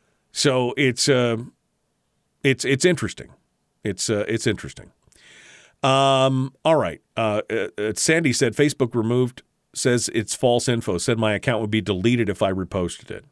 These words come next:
Okay. I mean, I, somebody posted it in the chat room. I copied it into a document so that I could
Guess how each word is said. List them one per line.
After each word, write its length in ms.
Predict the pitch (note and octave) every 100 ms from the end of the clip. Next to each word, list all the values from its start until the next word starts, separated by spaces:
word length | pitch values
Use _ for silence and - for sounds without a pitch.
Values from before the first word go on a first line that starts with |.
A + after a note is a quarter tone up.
| - -
Okay. 380 | A#2 D3 D#3 - _
I 160 | - G#2+
mean, 120 | A#2
I, 220 | A#2 C#3+ - - - - - _ _ _ -
somebody 340 | - G#3+ F3+
posted 380 | C#3 D3 C3+ A#2+
it 40 |
in 80 | A#2
the 80 | G2
chat 260 | - A2 G2
room. 160 | G2+ -
I 120 | B2+
copied 420 | - B2 A#2+ A#2+
it 120 | G#2+
into 240 | G2+ G2 F#2
a 40 |
document 460 | F2 G#2 G2+ F#2 F#2
so 100 | G2+
that 100 | F#2
I 120 | F2
could 200 | - E2